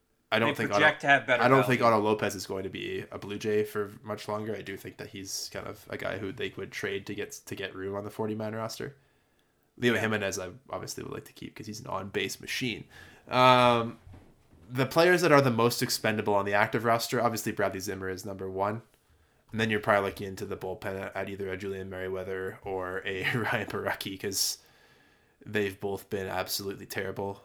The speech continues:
Speaker 1: Obviously, Andrew Vasquez is probably another one, but again, you're, you're kinda hurting for lefties right now on this team
Speaker 2: Yeah,
Speaker 1: in the
Speaker 2: they're in a
Speaker 1: bullpen.
Speaker 2: tough situation where they can't really justify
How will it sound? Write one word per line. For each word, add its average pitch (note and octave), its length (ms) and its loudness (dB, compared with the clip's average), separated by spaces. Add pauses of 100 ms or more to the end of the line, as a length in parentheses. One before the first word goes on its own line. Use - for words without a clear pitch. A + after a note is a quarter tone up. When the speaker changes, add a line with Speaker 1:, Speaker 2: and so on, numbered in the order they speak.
Speaker 1:
Obviously, G#2 360 -4
Andrew G2+ 280 -2
Vasquez F#2 500 -4
is F#2 140 -8
probably G2 280 -4
another F#2+ 280 -6
one, G2 180 -4
but F#2+ 300 -10
again, F#2+ 320 -8
you're, F#2+ 140 -8
you're G#2 200 -8
kinda G#2+ 220 -2
hurting G2+ 260 -4
for F#2+ 160 -8
lefties G2 480 -8
right G2 160 -6
now G#2 240 -6 (1600)
on G#2 120 -4
this G#2+ 140 -6
team C3+ 100 2
Speaker 2:
Yeah, C3+ 100 10
Speaker 1:
in C3 60 6
the C3+ 60 2
Speaker 2:
they're C#3+ 80 4
in D3+ 60 4
a D#3+ 100 2
Speaker 1:
bullpen. A#2+ 80 -2
Speaker 2:
tough D#3 160 2
situation C#3 680 -6
where A2 140 -8
they A2+ 160 -6
can't B2+ 520 -8
really B2+ 380 -12
justify A2 920 -8